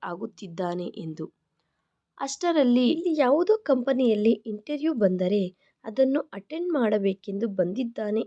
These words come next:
ಎಂದು ಹೇಳಿದನು. ವಸುಂಧರಾಗೆ ಆ ಹುಡುಗ ತುಂಬಾ ಇಷ್ಟ ಆದನು. ಎಷ್ಟು ಸುಂದರವಾಗಿದ್ದಾನೆ ಎಂದು ಅಂದುಕೊಳ್ಳದೆ ಇರಲಾಗಲಿಲ್ಲ.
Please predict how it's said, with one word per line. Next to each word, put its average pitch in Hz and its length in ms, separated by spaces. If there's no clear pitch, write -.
ಎಂದು 185 200
ಹೇಳಿದನು. 165 560
ವಸುಂಧರಾಗೆ 247 760
ಆ 277 180
ಹುಡುಗ 233 380
ತುಂಬಾ 214 420
ಇಷ್ಟ 285 380
ಆದನು. 190 420
ಎಷ್ಟು 214 300
ಸುಂದರವಾಗಿದ್ದಾನೆ 233 1080
ಎಂದು 190 360
ಅಂದುಕೊಳ್ಳದೆ 220 720
ಇರಲಾಗಲಿಲ್ಲ. 165 760